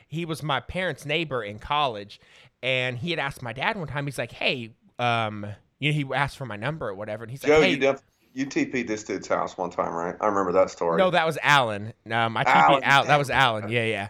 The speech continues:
Speaker 2: That's
Speaker 1: Alan
Speaker 2: strange.
Speaker 1: Fisher, man, shout out to Alan Fisher. He just had a birthday, like, two days ago.
Speaker 2: Happy
Speaker 1: And
Speaker 2: birthday, Alan. Good job, bud.
Speaker 1: Great dude.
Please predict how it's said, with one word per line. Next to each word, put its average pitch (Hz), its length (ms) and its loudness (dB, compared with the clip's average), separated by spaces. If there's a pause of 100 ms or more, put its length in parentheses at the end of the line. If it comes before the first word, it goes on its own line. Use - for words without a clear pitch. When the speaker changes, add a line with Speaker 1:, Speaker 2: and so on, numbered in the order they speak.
Speaker 2:
That's - 120 -20 (180)
Speaker 1:
Alan 147 260 6
Speaker 2:
strange. - 60 -8
Speaker 1:
Fisher, 151 300 0
man, 131 160 2
shout 160 220 4
out 156 100 4
to 151 100 0
Alan 143 240 4
Fisher. 127 360 -6
He 123 120 -4
just 127 160 -10
had 135 120 0
a 117 40 -6
birthday, 123 300 -4
like, 104 180 -8
two 131 120 -14
days 104 240 -10
ago. 98 280 -12 (300)
Speaker 2:
Happy 127 180 0
Speaker 1:
And 156 60 4
Speaker 2:
birthday, 147 320 4
Alan. 98 240 -8 (140)
Good - 100 -20
job, 95 240 -2
bud. 92 260 -4
Speaker 1:
Great 131 320 2
dude. 113 360 -2